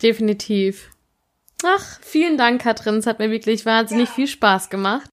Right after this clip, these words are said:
Speaker 2: Vielen Dank, dass ich hier meine Geschichte erzählen durfte.
Speaker 1: Ja, gerne.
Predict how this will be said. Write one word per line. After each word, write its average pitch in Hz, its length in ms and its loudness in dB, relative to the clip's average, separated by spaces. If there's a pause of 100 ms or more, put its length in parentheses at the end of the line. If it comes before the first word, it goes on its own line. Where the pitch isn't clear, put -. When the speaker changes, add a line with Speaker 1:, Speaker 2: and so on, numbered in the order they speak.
(120)
Speaker 2:
Vielen 277 360 0
Dank, 262 280 6
dass 233 160 2
ich 233 140 -2
hier 247 100 -2
meine 226 240 4
Geschichte 302 380 -2
erzählen 196 420 -4
durfte. 196 460 -4
Speaker 1:
Ja, 269 300 2 (160)
gerne. 240 520 0